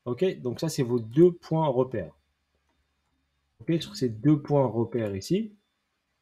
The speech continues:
si vous voulez, vous pouvez utiliser un Fibonacci et placer un Fibonacci, par exemple, du point bas ici au point haut ici pour avoir juste vos repères. Donc ce point bas et ce point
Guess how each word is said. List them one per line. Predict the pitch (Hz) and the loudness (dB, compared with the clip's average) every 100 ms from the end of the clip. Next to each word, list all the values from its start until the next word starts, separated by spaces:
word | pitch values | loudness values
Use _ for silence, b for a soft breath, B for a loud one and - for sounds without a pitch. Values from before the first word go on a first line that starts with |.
| _ | _
si | - - | -8 -2
vous | 135 110 | -2 0
voulez, | 110 147 | 2 2
vous | 131 | 2
pouvez | 131 117 | 0 -2
utiliser | 101 117 117 127 - | -2 -2 -2 -4 -4
un | 165 160 | -2 -2
Fibonacci | - 131 113 107 104 - 175 202 - | 0 -2 0 -2 -4 0 0 0 -4
et | 139 | -2
placer | 135 131 143 | 0 0 -2
un | 123 | -6
Fibonacci, | - 113 117 110 - | -6 -6 -4 -4 -6
par | 131 110 92 | -8 -8 -8
exemple, | 95 127 165 165 - _ _ _ _ _ - | -2 2 2 0 -8 _ _ _ _ _ -12
du | 117 139 | -2 -2
point | 131 127 113 113 | -2 -2 -4 -4
bas | 117 120 135 160 - | 0 4 4 4 -4
ici | 127 117 151 151 | -8 -4 -4 -2
au | 151 135 | -2 -2
point | - 139 135 | 2 2 2
haut | 131 | 0
ici | 127 - 156 | 0 -2 -2
pour | 143 123 | 0 0
avoir | 117 131 117 | 2 2 2
juste | 113 151 - _ | 0 -2 -4 _
vos | 117 120 147 - | -6 -2 -2 -2
repères. | 120 123 107 80 - - | 0 0 0 -6 -10 -14
Donc | 98 - | -14 -8
ce | - | -6
point | 110 117 110 - _ _ 117 | -6 -4 -4 -6 _ _ -2
bas | 123 120 | 0 2
et | 123 | -2
ce | - 120 | -6 -8
point | - 101 | -8 -10